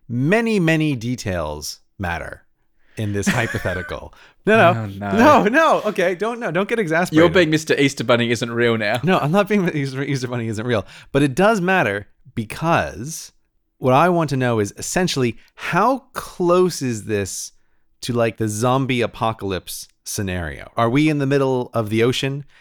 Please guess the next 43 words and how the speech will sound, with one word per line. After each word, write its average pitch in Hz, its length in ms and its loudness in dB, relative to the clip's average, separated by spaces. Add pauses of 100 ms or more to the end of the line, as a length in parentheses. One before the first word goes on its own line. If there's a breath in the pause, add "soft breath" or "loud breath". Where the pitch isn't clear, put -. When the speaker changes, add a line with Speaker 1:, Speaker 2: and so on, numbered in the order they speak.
(260 soft breath)
Speaker 1:
Is 113 160 -2
no 123 200 4
one 143 440 2
ever 131 220 2
going 127 180 -2
to 120 80 0
know 117 320 0
what 117 280 -2
happened 113 420 -2
on 104 160 -2
this 98 160 -4
boat? 101 420 -2 (500 soft breath)
Because 147 300 0
if 196 160 2
we 196 180 0
are, 214 520 4 (420)
then 120 640 -2 (580)
he's 185 240 0
totally 202 420 2
right 156 400 -2
that 117 140 -2
I 113 60 4
would 117 200 0
propose, 113 500 2
Speaker 2:
<laughs> - 0 -
Speaker 1:
like, 101 180 -4
let's 127 340 -2
draw 110 400 0
straws. 90 720 -4 (220)
Let's 101 140 -12
do 104 140 -6
this 95 160 -8
the 98 100 -8
fair 92 220 -6
way 85 240 -4
and 80 80 -10
see 87 120 -12
who 87 120 -10
gets 85 300 -10 (300 soft breath)
kicked 104 220 -6
off 90 180 -6
the 95 60 -10
boat. 92 320 -4